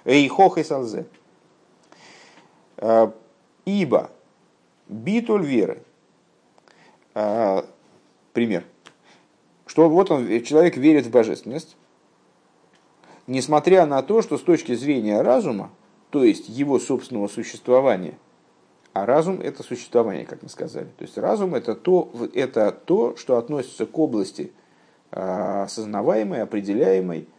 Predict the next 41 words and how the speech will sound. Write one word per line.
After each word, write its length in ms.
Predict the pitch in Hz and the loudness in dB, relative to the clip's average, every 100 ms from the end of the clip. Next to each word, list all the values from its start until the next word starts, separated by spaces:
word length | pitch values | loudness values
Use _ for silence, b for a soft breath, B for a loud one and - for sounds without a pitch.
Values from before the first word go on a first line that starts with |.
| b b - | b b -14
а, 680 | 98 95 87 76 67 64 - - | -10 -6 -4 -4 -4 -8 -12 -20
вот 100 | - - - | -20 -18 -12
именно 260 | 127 98 | -10 -10
человеческого 640 | 92 117 123 123 120 - 87 | -2 2 2 2 -4 -8 -8
существа, 560 | 80 - 78 123 180 | -8 -14 -8 -4 -4
как 220 | - - | -4 -8
бы, 140 | - 135 | -6 -8
да, 240 | 131 - - 107 | -8 -10 -12 -18
пускай 260 | 104 120 101 | -6 -2 -2
это, 220 | 85 95 - | -4 -12 -14
да, 180 | - | -14
душевные 580 | - 104 110 113 104 101 | -14 -14 -6 -6 -4 -6
силы, 300 | - 208 170 | -6 -6 -6
как 260 | - 190 185 | -8 -14 -12
в 300 | - - - | -14 -14 -12
самых 300 | - 80 - | -10 -10 -8
Вов 160 | 92 | -8
мы 80 | 90 | -8
только 160 | - - | -14 -14
что 120 | - | -14
учили, 320 | 180 - - - B B | -14 -14 -16 -18 B B
пускай 220 | _ 123 | _ -2
это 120 | 110 | -2
душевные 480 | 107 117 - 143 208 | -4 -4 -4 -2 -4
силы, 260 | 196 269 214 | -4 -2 -2
но 140 | 185 | -4
это 240 | 175 175 156 | -4 -4 -6
силы, 320 | - 202 180 | -4 -4 -2
которые 320 | 156 151 147 | -2 -2 -2
одеваются 720 | 131 135 170 117 90 - 95 | -2 0 2 2 0 -8 -10
в 160 | - - | -12 -14
тело, 480 | - 165 - - - | -6 -6 -4 -8 -10
одеваются 460 | - 104 98 - | -6 -4 -4 -6
в 160 | 104 - | -12 -8
телесные 420 | - 110 104 117 | -4 -2 -2 -4
органы. 340 | - 190 170 160 _ _ _ _ _ _ _ b b b b b | -6 -6 -8 -12 _ _ _ _ _ _ _ b b b b b
То 100 | 123 | -2
есть 100 | 117 | 2
это 140 | 185 | 2
мециус 480 | 180 156 - 196 160 | 4 2 0 0 0
человека. 580 | - 147 139 107 - | 0 0 2 0 -2